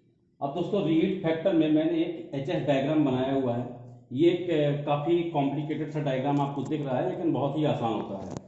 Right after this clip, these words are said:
दोस्तों, इसमें आपको करना क्या है कि पी वन, पी टू, पी थ्री, पी फ़ोर, there are four pressure line।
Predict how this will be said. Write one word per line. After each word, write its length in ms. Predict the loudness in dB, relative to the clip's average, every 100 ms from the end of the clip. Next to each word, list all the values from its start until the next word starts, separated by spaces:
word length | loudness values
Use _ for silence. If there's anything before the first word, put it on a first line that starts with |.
| -18 _ _ _ -4
दोस्तों, 280 | -2 0 -2
इसमें 220 | -2 0
आपको 240 | 0 -2
करना 320 | -2 0 0 0
क्या 180 | -2
है 180 | -2 -2 -6 -12 -18 -20 _
कि 220 | -6 -4 -4 -6 -12 -20 -20 -20 _ _ _ -8
पी 280 | -4 -2 2
वन, 180 | 2
पी 380 | 2 -2 -4 -4
टू, 260 | -4 -4 -4
पी 320 | -2 0 2
थ्री, 120 | 0
पी 360 | -2 -2 -2 -2
फ़ोर, 360 | 0 -2 -2 0
there 140 | 2
are 80 | 0
four 420 | -4 -2 -2 -2
pressure 340 | -4 -4 -4
line। 220 | -4 -6